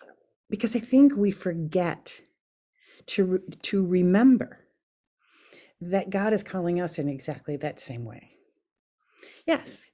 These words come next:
yes, I need to try. Yes, I need to reach.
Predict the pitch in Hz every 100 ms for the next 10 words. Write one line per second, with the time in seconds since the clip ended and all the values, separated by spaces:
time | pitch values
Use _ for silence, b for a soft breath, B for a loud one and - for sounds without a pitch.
0 | _ _ - 254 - - - _ _ -
1 | 214 240 240 214 190 - 131 135 240 254
2 | - - 220 202 - - - b b 190
3 | 214 214 202 - 170 151 147 202 - -